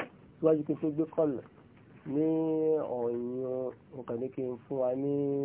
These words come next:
ah, làbárì kalẹ̀ tó bá di ní on twenty-three nínú oṣù yìí. Àwọn ustaz wa Sheikh Kamarudeen Yunus láti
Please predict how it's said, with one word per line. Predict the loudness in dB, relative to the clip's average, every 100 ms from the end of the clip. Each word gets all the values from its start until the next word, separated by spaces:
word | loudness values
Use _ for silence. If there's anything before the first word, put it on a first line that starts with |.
| -2 -6 -14 -20 -20 -20 -8
ah, | -4 -2
làbárì | -2 -2 0 0
kalẹ̀ | -2 -2 -2 -6 -8
tó | -2
bá | -2
di | 0
ní | -2 -2
on | -4
twenty-three | -6 -8 -8 -6 -4 -4 -8 -8
nínú | -6 -2 -2 -2
oṣù | -6 -6
yìí. | -4 -4 -4
Àwọn | -2 -4
ustaz | 0 2 2
wa | 2 -2
Sheikh | 0 -2 -2
Kamarudeen | -6 -6 -4 -2 -2 0
Yunus | 2 2 0 -6 -20 -20 -20 -20 -20 -4
láti | -4 -4 -8 -4 -2 -2 -2